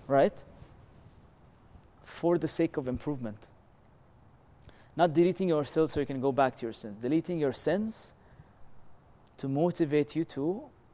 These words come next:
go forward. Because you know what happens? People,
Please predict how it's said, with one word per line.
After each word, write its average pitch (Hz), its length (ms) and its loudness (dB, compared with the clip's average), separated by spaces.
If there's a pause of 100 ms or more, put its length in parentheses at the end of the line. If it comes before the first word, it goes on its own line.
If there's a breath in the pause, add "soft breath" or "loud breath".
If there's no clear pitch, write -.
(400)
go 139 140 0
forward. 127 360 0 (220 loud breath)
Because 170 280 4
you 190 40 4
know 220 80 4
what 220 100 10
happens? 185 480 4 (640 soft breath)
People, 240 540 6